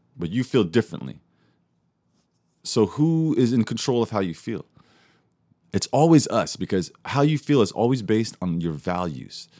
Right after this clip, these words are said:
It's not based on what has occurred. Say someone walks up to you and spits in your face. This is a harsh example, but just say it happens, right? Now, you may be sad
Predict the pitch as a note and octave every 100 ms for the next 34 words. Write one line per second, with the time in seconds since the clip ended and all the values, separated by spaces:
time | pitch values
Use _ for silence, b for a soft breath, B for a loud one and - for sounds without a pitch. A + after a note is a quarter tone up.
0 | - D#2 G2+ A#2 B2+ - D#2+ D#2 A#2 A#2
1 | - - F#2 F2+ F2 E2 E2 F#2+ E2+ D2+
2 | D2+ - E2+ C2 - _ b b b b
3 | b - C3+ C3+ - D#3 C3+ F#2 G2 B2+
4 | - A#2 - A2+ B2+ - D2+ - - -
5 | B2+ C3+ - G2+ F2 - D#2 - E2+ E2
6 | E2+ G#2+ G#2+ A2 F2 F#2+ D#2+ - E2 F2+
7 | A#2+ A#2 A2+ F#2 - - - F2+ - b
8 | b b b b F#2+ G2+ C3 C3 C3 G#2+
9 | F#2 - F#2+ F2+ A2+